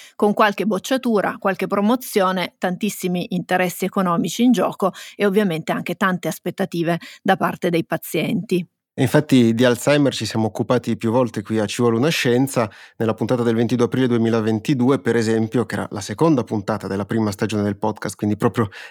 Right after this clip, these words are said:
Speaker 2: agli inizi avevamo raccontato la storia dell'Aduhelm, che è un farmaco prodotto dall'azienda Biogen e che è basato sull'anticorpo monoclonale aducanumab, che è un tipo di anticorpo sviluppato in laboratorio e che riconosce la beta amiloide, cioè una proteina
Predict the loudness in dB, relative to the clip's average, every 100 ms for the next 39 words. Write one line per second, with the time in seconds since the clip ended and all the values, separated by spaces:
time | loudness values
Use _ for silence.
0 | -2 2 4 4 4 2 0 0 2 2
1 | 4 2 2 0 0 0 0 -2 0 0
2 | 2 2 0 0 0 -2 0 0 -2 -2
3 | -4 -4 0 2 2 0 -2 -2 0 0
4 | 0 0 0 2 2 2 2 2 2 2
5 | 0 0 -2 0 0 2 0 0 -2 -2
6 | -4 -2 0 0 0 0 0 2 2 2
7 | 0 0 -2 -6 -4 -2 0 0 -2 -2
8 | 0 2 2 2 0 0 -2 -2 -2 -2
9 | 0 -2 0 -2 -2 -4 -2 -2 0 0
10 | 2 2 2 0 0 -2 -16 _ -6 0
11 | 2 2 2 2 2 2 2 0 2 4
12 | 4 4 0 -4 0 0 0 -6 -6 -2
13 | -2 2 2 2 0